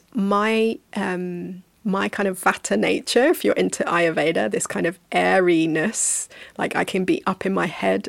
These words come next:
and ungrounded. So I find <laughs> that, like, the digital sphere, as much as I love it, sometimes I, um, I can get swept up in it. So I have to kind of approach it from a more grounded space. And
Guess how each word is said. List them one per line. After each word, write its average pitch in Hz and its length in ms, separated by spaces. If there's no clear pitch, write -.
and 180 220
ungrounded. 175 720
So 165 280
I 202 80
find 202 300
<laughs> - 20
that, 254 260
like, 208 420
the 202 80
digital 196 580
sphere, 196 500
as 185 140
much - 200
as 190 120
I 185 80
love 185 300
it, 165 240
sometimes 185 800
I, 175 460
um, 156 520
I 214 100
can 240 140
get 247 180
swept - 300
up - 160
in 180 80
it. 156 160
So - 140
I 180 40
have - 280
to 233 80
kind 196 260
of 180 100
approach 185 460
it - 120
from 185 180
a 170 80
more 180 200
grounded 165 420
space. 160 340
And 170 200